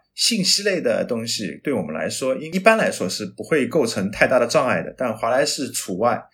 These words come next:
因为我们知道华莱士的小说创作的话，它不仅仅就是文学方面的东西，有太多太多的这种哲学啊，啊，人类学啊，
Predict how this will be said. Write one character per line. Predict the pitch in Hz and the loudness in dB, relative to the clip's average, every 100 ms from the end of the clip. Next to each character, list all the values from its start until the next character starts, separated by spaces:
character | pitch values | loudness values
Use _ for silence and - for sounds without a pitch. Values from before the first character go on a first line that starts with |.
| - - _ _ - | -20 -20 _ _ -4
因 | 156 | 2
为 | |
我 | 170 | 4
们 | 113 117 | 2 0
知 | 160 | 6
道 | 180 175 | 6 6
华 | 151 127 | 4 6
莱 | 165 | 6
士 | 180 185 | 4 0
的 | 151 139 127 120 117 | 2 4 6 4 2
小 | 101 110 | 0 -2
说 | - 123 117 | -2 -4 -2
创 | - 131 | 0 -2
作 | 117 127 | 0 -2
的 | - | -2
话， | - - | -4 -6
它 | - | -8
不 | - 185 | -4 -2
仅 | 180 | -2
仅 | 170 | -2
就 | 123 | -2
是 | 120 | -2
文 | 107 101 | -2 -2
学 | 113 95 | 0 -4
方 | 95 98 | -4 -8
面 | 87 | -8
的 | 78 | -10
东 | - | -12
西， | - - - - | -12 -14 -16 -6
有 | 104 | -6
太 | - 185 190 | -2 2 4
多 | 120 | 2
太 | - 127 | 2 0
多 | 117 110 | 2 0
的 | 110 98 - - | 2 2 0 -4
这 | - | -10
种 | 90 82 95 | -10 -10 -6
哲 | 92 87 | -4 -4
学 | - 87 | -4 -2
啊， | 90 87 - - _ _ _ | -2 -4 -12 -20 _ _ _
啊， | - 92 | -6 -4
人 | 101 101 | -2 -2
类 | 113 120 | 0 -2
学 | 104 92 | -2 -4
啊， | 87 | -4